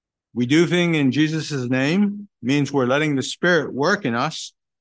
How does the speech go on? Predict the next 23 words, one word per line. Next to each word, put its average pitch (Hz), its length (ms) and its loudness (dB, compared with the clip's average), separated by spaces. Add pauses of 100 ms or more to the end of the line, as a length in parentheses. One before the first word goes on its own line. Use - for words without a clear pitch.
(340)
to 127 80 -2
accomplish 139 640 0
what 135 220 0
we're 123 160 0
doing 135 480 -2 (400)
and 131 120 -4
honor 139 360 0
him 139 100 0
at 135 120 -4
the 139 80 -6
same 135 280 -4
time. 123 480 -8 (2250)
We 127 140 0
can 147 200 2
be 139 80 4
empowered 143 520 2
by 131 160 2
God's 151 320 -2
Spirit 135 540 0
to 131 100 -2
do 135 180 2
things 160 640 -2 (420)
that 127 320 -2